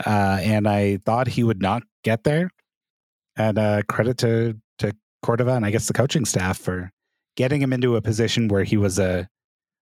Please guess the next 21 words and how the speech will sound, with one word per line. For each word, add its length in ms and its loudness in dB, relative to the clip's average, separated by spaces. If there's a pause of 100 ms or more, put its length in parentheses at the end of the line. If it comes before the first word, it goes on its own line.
a 120 -4 (220)
strong 500 -2
goal 200 0
scorer. 580 -4 (800)
Uh, 360 0
now, 300 0
not 340 0
a 100 -2
great 440 0
goal 220 0
scorer, 560 -2 (120)
uh, 420 0 (840)
but, 180 0
uh, 200 -2
scoring 400 0
a 40 -2
goal 280 0
every 200 0
other 180 0
game 280 0
is 180 -2